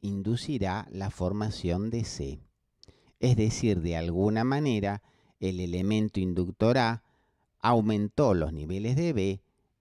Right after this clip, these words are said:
y los niveles de B incrementaron a su vez los niveles de C.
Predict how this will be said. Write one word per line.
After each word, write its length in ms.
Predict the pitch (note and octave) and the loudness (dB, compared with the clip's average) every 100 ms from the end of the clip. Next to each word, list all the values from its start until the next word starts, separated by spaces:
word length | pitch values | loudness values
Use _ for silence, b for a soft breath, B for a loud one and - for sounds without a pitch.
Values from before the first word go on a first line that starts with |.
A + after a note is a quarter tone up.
| _ - | _ 0
y 220 | C3 C3 | 2 4
los 200 | C3 G2+ | 2 0
niveles 460 | E2+ D2+ E2 F#2 G#2 | -4 -4 -4 -2 -2
de 140 | B2+ | 0
B 260 | F#2+ F#2 - | -2 -4 -4
incrementaron 960 | G2+ G2+ C#3+ D3+ G#2+ F2+ F#2+ F#2+ E2+ | -4 -2 -2 -2 -2 -4 -4 -2 -2
a 80 | F#2 | -4
su 180 | - C#3+ | -2 -2
vez 300 | F#2 F2+ - - b | 0 -2 -6 -16 b
los 240 | - C#3 E3+ | -2 0 0
niveles 600 | C3 D#2+ D#2+ E2 F2 - | -2 -4 -4 -4 -6 -10
de 180 | - B1+ | -12 -12
C. 320 | - G1+ - | -10 -12 -14